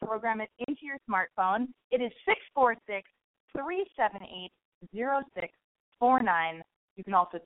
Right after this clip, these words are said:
tweet in your questions, and you should tweet them to at Alexi Wasser. Confusion in the spelling. Should I spell it out? That seems dorky. But I'm gonna do it anyway, 'cause I'm not, uh, you know,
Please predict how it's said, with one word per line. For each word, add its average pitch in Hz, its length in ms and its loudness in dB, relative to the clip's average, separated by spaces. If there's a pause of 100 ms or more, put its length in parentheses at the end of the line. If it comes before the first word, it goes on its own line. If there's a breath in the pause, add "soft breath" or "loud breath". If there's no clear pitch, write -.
(120)
tweet 277 280 -4
in 262 200 2
your 302 120 -2
questions, 330 600 0 (1400)
and 180 140 -10
you 180 100 -12
should - 120 -20 (120)
tweet 233 220 0
them 254 240 6
to 196 120 2 (120)
at 180 200 8 (200)
Alexi 190 640 -4
Wasser. 220 560 0 (160)
Confusion 294 460 -4
in 240 60 2
the 226 120 0
spelling. 185 460 0 (160)
Should 214 100 -2
I 208 80 0
spell 220 240 4
it 214 60 4
out? 233 240 2
That - 120 -18
seems 214 180 -8
dorky. 165 480 -10
But - 80 -2
I'm 277 60 2
gonna 330 160 0
do 349 100 2
it 349 100 4
anyway, 226 480 -4 (320)
'cause 240 140 -20
I'm 311 140 -18
not, 330 220 -12 (140)
uh, 320 320 -12 (360)
you 262 80 -16
know, 269 200 -12